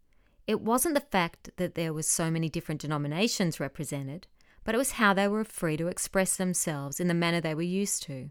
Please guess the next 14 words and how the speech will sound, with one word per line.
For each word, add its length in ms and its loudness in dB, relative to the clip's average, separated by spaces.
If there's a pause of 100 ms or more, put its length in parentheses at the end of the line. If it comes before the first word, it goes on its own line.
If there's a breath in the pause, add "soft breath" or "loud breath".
(440 soft breath)
Some 240 6
sat 240 2
quietly, 640 2
others 240 2
up 140 0
the 40 2
back 280 0
waved 320 -2
flags, 580 -4 (260 soft breath)
or 140 2
danced 420 4
in 120 2
the 120 0
aisles. 520 -4